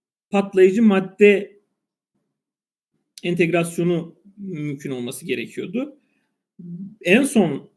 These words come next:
e, hem yurt, yurt dışındaki birçok basın organında sızan veriler hem de genel olarak saldırıların ilerlemesiyle birlikte bizim gözlemlerimiz şunu işaret ediyor.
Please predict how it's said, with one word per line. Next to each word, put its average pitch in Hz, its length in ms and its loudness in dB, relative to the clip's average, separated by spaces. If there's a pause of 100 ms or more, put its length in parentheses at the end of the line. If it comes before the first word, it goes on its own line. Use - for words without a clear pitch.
e, 147 80 -6 (400)
hem 196 280 2
yurt, 190 300 -6
yurt 180 360 -4
dışındaki 170 380 -4
birçok 165 320 -2
basın 156 220 0
organında 151 440 -2
sızan 143 440 -4
veriler 135 480 -2 (220)
hem 175 320 -2
de 175 420 2 (160)
genel 170 300 0
olarak 165 320 2
saldırıların 156 680 0
ilerlemesiyle 151 680 -2
birlikte 135 300 -6
bizim 165 320 2
gözlemlerimiz 131 720 -2
şunu 226 180 4
işaret 135 360 -2
ediyor. 196 260 -4